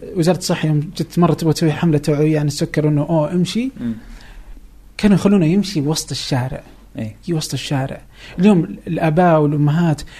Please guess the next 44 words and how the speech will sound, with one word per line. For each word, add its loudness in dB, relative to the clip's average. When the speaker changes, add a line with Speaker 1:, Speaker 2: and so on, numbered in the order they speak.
Speaker 1:
ما 8
يقدرون 4
يخلون 2
أولادهم 2
يمشون، -4
يعني، 0
Speaker 2:
مية 0
بالمية. 0
Speaker 1:
مرة 4
يخافون 0
عليهم. -6
Speaker 2:
ما -8
فاهم -4
عليك. -4
Speaker 1:
أوه، 2
أنا 6
ما 4
أقدر -4
أخليه -4
يمشي -4
لأن 2
ما 2
فيه -6
أصلا، -6
Speaker 2:
نعم. -6
Speaker 1:
آه، -6
أرصفة. -4
Speaker 2:
مم. -6
Speaker 1:
كيف 6
ت-، -2
مثلا 4
إذا 2
أخذنا 2
إنه 0
أرصفة -4
المشاة 2
مش 0
موجودة، -8
Speaker 2:
مفهوم. -12
Speaker 1:
فالناس 4
ما 2
تقدر 2
تمشي. -8
Speaker 2:
نعم. -6